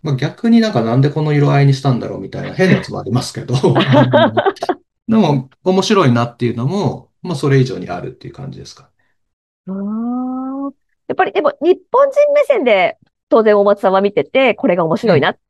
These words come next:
Speaker 2: ていうふうに目をつけてる。
Speaker 1: うん。いや、そうです、そうです。もちろん、もちろん。日本で受け入れられるかなっていうところは、やっぱ見ますし、どういうコンセプト、どういうシーンに、どういう人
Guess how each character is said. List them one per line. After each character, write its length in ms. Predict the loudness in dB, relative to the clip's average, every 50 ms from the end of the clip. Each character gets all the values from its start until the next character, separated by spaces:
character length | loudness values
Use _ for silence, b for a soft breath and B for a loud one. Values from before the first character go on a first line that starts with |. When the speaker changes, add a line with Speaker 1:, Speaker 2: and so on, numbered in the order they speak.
| _ _
Speaker 2:
て 80 | -4 -2
い 140 | -2 -2 -2
う 40 |
ふ 40 | 0 0
う 100 | -2 -2
に 180 | -4 -6 -4
目 140 | 0 0 2
を 80 | 0 0
つ 80 | -2
け 100 | -6 -6
て 100 | -6 -8
る。 80 | -12 -12
Speaker 1:
う 20 |
ん。 20 | -18
い 20 | _ _ _ _ _ _ _ _ _ _ _ _ _ _ _ _
や、 200 | 0 0 0 0
そ 160 | 2 0 2
う 20 | 2
で 80 | 0
す、 60 | -2
そ 80 | -4 -6
う 20 | -8
で 40 | -8
す。 100 | -12 -14
も 100 | -14 -12
ち 100 | -12 -12
ろ 100 | -12 -12
ん、 40 |
も 60 | -14 -16
ち 140 | -16 -16
ろ 120 | -16 -16 -16
ん。 140 | -18 -20 _ _ _ _ _ _ _ _ _ _ _ _ -16 -14 -14 -18 _
日 100 | -16 -10
本 300 | -8 -6 -6 -4 -4 -4 -4
で 280 | -2 -2 -2 -2 -2
受 200 | -4 -2 -2 -2
け 60 | -2 0
入 40 | -2 -2
れ 20 |
ら 100 | -2 -2
れ 80 | -2 -2
る 100 | -4 -6
か 140 | -6 -8 -10
な 160 | -8 -10 -10
っ 80 | -12 -12
て 100 | -12 -12
い 260 | -10 -10 -8 -8 -6 -6
う 180 | -6 -8 -10
と 200 | -8 _ -6 -4
こ 120 | -2 -2 0
ろ 120 | 0 0
は、 400 | 0 0 -2 -4 -4 -8 -14 _ _ _ _ _
や 80 | -10 -10
っ 20 |
ぱ 80 | -8 -8
見 140 | -6 -6
ま 140 | -6 -8 -8
す 140 | -10 -12 -12
し、 520 | -12 -6 -4 -2 0 0 0 -2 -6 -10 B B B B B B B B _
ど 160 | 0 2 2
う 60 | 4 4
い 80 | 2
う 40 | 2
コ 180 | 0 -2 0 0
ン 60 | 0
セ 120 | 0 -2 -8
プ 140 | -10 -10
ト、 220 | -8 -6 -6 -4 0
ど 180 | 2 2 4
う 80 | 4 4
い 100 | 2 2
う 40 | 0
シ 200 | -2 0 0 0
ー 300 | 0 0 -2 -6 -8 -10 -12 -14
ン 80 | -18 _ _ _ _ _ _ _ _ _ _ _ -6
に、 300 | -4 -2 0 0 0 0
ど 220 | 0 -2 0 -2
う 60 | -2
い 140 | -2 0 -2
う 20 | -2
人 520 | -4 -6 -2 0 0 2 0 -2 -8 _